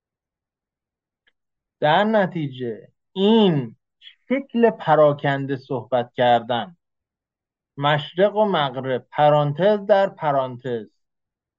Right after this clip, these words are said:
که نهایتاً از یک نقطه آ به یک نقطه ب می‌رسه، منتها خیلی زیگزاگ میره و همه جهت‌های جغرافیایی رو میره، مشرق، مغرب، بالا، پایین، چپ، راست.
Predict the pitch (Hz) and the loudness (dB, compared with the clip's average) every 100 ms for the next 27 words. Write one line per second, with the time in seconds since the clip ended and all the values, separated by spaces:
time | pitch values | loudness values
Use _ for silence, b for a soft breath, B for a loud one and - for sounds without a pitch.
0 | _ _ 175 185 185 151 160 165 165 156 | _ _ -6 -2 -2 0 2 2 2 2
1 | 202 226 226 180 156 143 151 147 160 147 | 0 -2 -4 -8 -8 -6 -10 -10 -8 -8
2 | - 151 160 160 147 143 143 143 - 139 | -6 -8 0 2 2 0 -2 -2 -6 -8
3 | 135 143 135 143 180 190 214 208 180 147 | -4 -2 -2 0 0 0 0 2 2 0
4 | - 139 131 139 _ _ _ _ - 147 | -2 -2 -2 -8 _ _ _ _ -10 -4
5 | 160 196 196 - 196 226 233 208 151 156 | 2 2 0 -8 -4 -4 -4 -6 -6 -6
6 | 147 147 143 139 139 135 131 127 120 127 | 0 2 2 0 -4 -2 0 0 -2 -8
7 | _ _ _ _ _ 139 147 156 165 180 | _ _ _ _ _ -6 -6 -4 -2 2
8 | 233 208 185 170 151 160 - 185 208 208 | 2 2 2 2 4 0 0 0 0 -2
9 | 170 156 143 151 143 147 143 160 175 165 | -6 -8 -2 0 0 -2 -4 -2 -4 -8
10 | 139 113 110 113 110 - 127 127 117 113 | -8 -10 -10 -10 -10 -8 -6 -4 -4 -2
11 | 123 113 117 117 120 117 113 113 113 123 | -4 -2 -4 -2 -4 -4 -6 -6 -8 -6
12 | 113 107 110 - | -6 -6 -14 -16